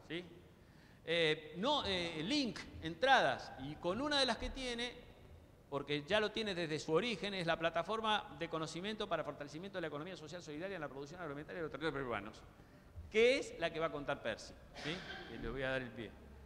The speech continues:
La idea de, de esto es, eh, que pensamos que las plataformas en general,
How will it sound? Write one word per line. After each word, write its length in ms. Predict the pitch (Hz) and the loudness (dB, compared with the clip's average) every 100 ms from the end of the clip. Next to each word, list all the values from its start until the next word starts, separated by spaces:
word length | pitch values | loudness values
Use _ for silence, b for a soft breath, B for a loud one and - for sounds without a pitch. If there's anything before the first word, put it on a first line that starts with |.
| B B B - | B B B -8
La 180 | 143 180 | 2 4
idea 340 | 220 302 311 269 | 4 4 6 6
de, 560 | 240 220 196 180 165 | 6 6 6 2 -2
de 240 | 160 190 277 | 2 4 4
esto 680 | 196 - 262 349 330 - - | 2 2 4 4 -2 -8 -4
es, 460 | 202 226 - - - | 0 0 0 -8 -8
eh, 560 | 175 170 170 165 160 156 - - - - | -6 -4 0 0 0 -2 -8 -16 -16 -10
que 120 | 165 | -6
pensamos 540 | 180 185 190 277 277 - | -4 -4 2 2 2 0
que 160 | 202 | 0
las 140 | 196 - | 0 -2
plataformas 840 | 214 226 233 277 247 180 196 175 | -2 0 2 6 6 6 0 -2
en 100 | 131 | -8
general, 600 | - 240 285 202 202 196 | -10 2 8 8 6 -4